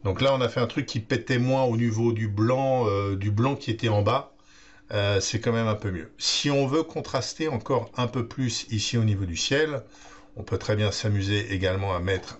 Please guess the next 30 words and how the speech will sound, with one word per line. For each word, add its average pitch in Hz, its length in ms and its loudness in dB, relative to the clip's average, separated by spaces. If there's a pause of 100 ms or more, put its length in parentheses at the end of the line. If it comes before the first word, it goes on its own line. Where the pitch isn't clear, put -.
un 101 160 0
grand 90 220 -2
filtre - 340 -4
radial 85 400 -2
comme 90 160 -8
ceci, - 480 -6 (480)
par 78 160 -6
exemple, 110 460 0 (100)
et - 60 -10
puis - 240 -10
augmenter 82 480 -2
simplement 104 480 -4
le 113 60 -2
contraste. - 480 -6
Vous - 80 -12
voyez, 113 120 2
on 98 80 0
contraste 104 540 -4
encore - 240 -6
un 78 80 -8
peu - 120 -12
plus. - 460 -4 (460)
Il 131 60 -2
faut - 160 0
évidemment 92 520 2
jouer 95 260 2
sur - 140 -4
le 80 80 -8
contour - 320 -8
progressif, - 800 -6